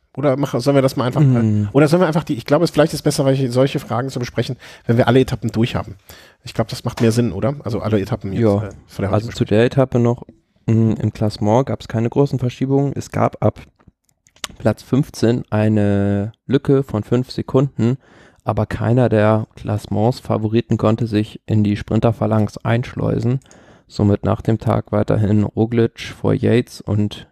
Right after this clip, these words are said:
Speaker 2: Nibali. Ähm, die Punktewertung hat Ackermann an dem Tag übernommen und ja, Giulio Ciccone, der hat sich schon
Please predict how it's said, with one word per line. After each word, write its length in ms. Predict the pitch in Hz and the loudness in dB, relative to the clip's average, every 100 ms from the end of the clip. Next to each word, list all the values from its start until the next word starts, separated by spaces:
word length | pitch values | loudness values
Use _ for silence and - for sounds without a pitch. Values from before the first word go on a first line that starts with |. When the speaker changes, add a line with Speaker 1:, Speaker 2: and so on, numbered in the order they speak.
| _ | _
Speaker 2:
Nibali. 640 | 117 139 151 143 135 139 - _ _ _ _ | -2 0 2 2 2 0 -2 _ _ _ _
Ähm, 320 | 104 104 104 | -2 0 0
die 80 | 104 | -2
Punktewertung 720 | 104 123 135 127 113 110 110 | 0 0 2 2 2 2 -2
hat 160 | 110 - | -4 -6
Ackermann 400 | 117 143 127 120 | -2 0 0 0
an 120 | 117 | 0
dem 120 | 113 | 0
Tag 280 | - 117 120 | -2 -6 -4
übernommen 640 | 113 110 110 113 110 110 - | -4 -2 0 0 0 -2 -4
und 540 | - 104 107 104 - - - _ | -4 -2 -2 -4 -8 -20 -20 _
ja, 240 | - 110 110 _ _ | -8 -8 -8 _ _
Giulio 240 | 113 113 110 | 2 2 2
Ciccone, 560 | 113 - 127 135 120 | -6 0 2 4 2
der 160 | - 110 | -2 -4
hat 160 | 107 - | -4 -4
sich 160 | 113 | -8
schon 300 | - 110 107 | -4 -2 -2